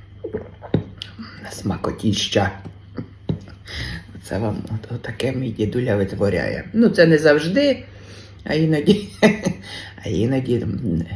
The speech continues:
годить бабі. Ну, що сьогодні будемо робити? Та щось будемо робити. <laughs> На дворі точно нічого. В хаті чистота, у мене так гарно. <laughs> Аж душа радується. Люблю, як чисто в хаті.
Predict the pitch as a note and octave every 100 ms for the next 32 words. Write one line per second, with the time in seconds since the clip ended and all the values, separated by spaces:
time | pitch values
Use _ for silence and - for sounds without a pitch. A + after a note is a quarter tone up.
0 | G#2 G2 G2+ F#2+ F#2+ E2+ - - E2 -
1 | F2 E2+ - - - - - - - -
2 | - - - - - - - - - -
3 | - - D4+ C4+ C#4 A#3 A3 E3+ D3+ C3
4 | F#2 - - - - - - F#4+ - D#4
5 | G3 D3+ B2+ B2 G2 A2+ - - - -
6 | - - - - - - - E3 F3+ G#3+
7 | F#3+ - - - - - - - - -
8 | - - - - - F2+ - E2+ - -
9 | - E2+ - C3 C#3 A#2 G#2 G#2 E2+ E2+
10 | F2+ A2 A#2+ C#3 E3 - - - - -
11 | - - - G2+ F#2 E2+ - - - -
12 | - - - - - - - - - -
13 | C4+ C#4 G3+ A#2 - G2+ - - _ -
14 | D#2+ D#2+ -